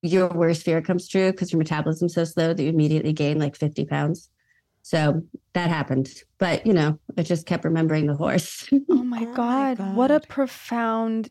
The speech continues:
Speaker 2: dr-, that, wow, that blew
Speaker 1: It
Speaker 2: me
Speaker 1: was
Speaker 2: away.
Speaker 1: really insane, the
Speaker 2: That's
Speaker 1: dream. And it was,
Speaker 2: insane.
Speaker 1: like, one of those dreams that, like, I just woke up changed.
Speaker 2: Wow. Floor, like, yeah, just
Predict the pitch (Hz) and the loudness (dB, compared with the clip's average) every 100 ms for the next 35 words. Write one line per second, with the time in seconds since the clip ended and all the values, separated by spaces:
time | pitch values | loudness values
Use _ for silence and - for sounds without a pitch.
0 | _ - 233 233 226 - _ _ _ _ | _ -8 -4 0 0 0 _ _ _ _
1 | - 208 208 175 170 - - 208 - 220 | -12 -4 -2 -2 -4 -10 -8 -8 -2 2
2 | 233 208 202 254 240 196 175 - 196 170 | 2 4 4 4 4 2 0 -2 -2 0
3 | 151 151 151 247 240 151 143 147 165 185 | 0 0 0 0 2 2 4 2 2 2
4 | 190 262 240 214 190 196 202 214 208 185 | 2 0 -2 0 2 2 2 2 2 0
5 | 185 180 180 160 - 165 165 165 185 170 | 0 0 0 -2 -4 -4 -2 -2 2 2
6 | 151 156 151 - 147 156 160 - - _ | 2 0 -2 -2 0 0 -4 -10 -20 _
7 | _ _ _ _ _ _ _ _ _ _ | _ _ _ _ _ _ _ _ _ _
8 | - 180 175 160 170 - _ _ _ _ | -14 -10 -10 -10 -12 -16 _ _ _ _
9 | _ _ _ _ _ _ - - 247 240 | _ _ _ _ _ _ -20 -4 2 4
10 | 196 214 185 185 180 175 - 208 202 - | 2 0 -2 -2 -2 -4 -8 -8 -8 -12